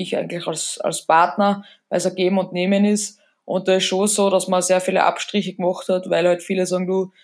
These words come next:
ich kann mir das und das jetzt nicht leisten.“ Ähm, es, es sind die Absätze einfach nicht da und natürlich trifft mich das genauso wie, wie viele andere. Aber wie gesagt, es ist jetzt einmal nach der Saison und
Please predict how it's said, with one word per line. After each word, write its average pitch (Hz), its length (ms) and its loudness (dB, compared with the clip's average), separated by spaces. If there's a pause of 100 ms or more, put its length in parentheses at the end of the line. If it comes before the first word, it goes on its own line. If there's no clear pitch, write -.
(220)
ich - 120 -8
kann 190 160 0
mir 180 80 2
das 180 200 0
und 185 140 -2
das 185 140 0
jetzt 180 180 -8
nicht 175 140 -6
leisten.“ 202 680 2 (360)
Ähm, 165 640 2 (180)
es, - 300 -10
es - 280 -4
sind 175 200 0
die 175 80 0
Absätze 208 580 2
einfach 196 320 0
nicht 208 240 0
da 185 40 0
und 190 400 2 (240)
natürlich 202 640 -2 (260)
trifft - 640 -6
mich 202 240 2
das 190 240 -2
genauso 180 500 2
wie, 190 340 0
wie 190 100 -2
viele 185 300 -2
andere. 202 540 2 (520)
Aber 175 340 2
wie 190 100 0
gesagt, 180 440 2
es 170 100 -4
ist 196 120 0
jetzt 190 200 -2
einmal 185 220 0
nach 185 220 -2
der 214 120 0
Saison 202 380 0
und 185 280 -4